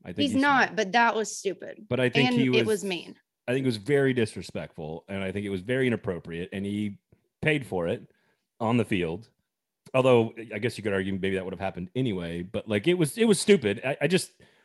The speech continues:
Speaker 1: I think we live in a country where if somebody does something a little bit mean and a little bit insensitive, that as long as you just acknowledge that you were mean and insensitive and say you're sorry and learn from it,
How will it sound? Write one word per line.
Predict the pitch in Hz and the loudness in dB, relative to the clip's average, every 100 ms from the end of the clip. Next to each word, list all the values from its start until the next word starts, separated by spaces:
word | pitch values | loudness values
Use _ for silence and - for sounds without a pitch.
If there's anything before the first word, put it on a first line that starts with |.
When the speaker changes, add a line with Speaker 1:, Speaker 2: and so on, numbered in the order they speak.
| _ _ | _ _
Speaker 1:
I | 151 | 4
think | 180 151 | 4 4
we | 156 143 | 2 6
live | 143 131 | 6 4
in | 120 | 0
a | |
country | - 120 123 | 0 -4 -2
where | 117 107 | 0 0
if | - | 2
somebody | 175 139 | 2 2
does | 135 127 | 2 0
something | 131 127 117 | -2 0 0
a | 110 | 2
little | 131 139 | 2 4
bit | - 131 | 2 0
mean | 135 135 | -2 0
and | 120 | -2
a | 104 | 0
little | 120 | 0
bit | 127 | 2
insensitive, | 123 117 123 113 139 131 120 _ _ _ - | 0 0 -2 0 0 0 -2 _ _ _ -8
that | 110 | -4
as | 104 | -2
long | 143 | 0
as | 127 | 0
you | 135 | -2
just | 127 - | -4 -6
acknowledge | 110 104 101 110 107 | -6 -2 0 -2 -2
that | 110 | -6
you | 101 | -4
were | 104 | -2
mean | 101 104 104 | -2 0 0
and | 101 | -2
insensitive | 87 104 - 107 107 98 | -4 -6 -4 -2 -2 -4
and | 90 | -8
say | 107 98 | -6 -6
you're | 95 | -4
sorry | 98 95 95 101 | -4 -4 -2 -4
and | 92 87 | -6 -8
learn | 92 98 | -8 -6
from | 113 | -2
it, | 113 | -2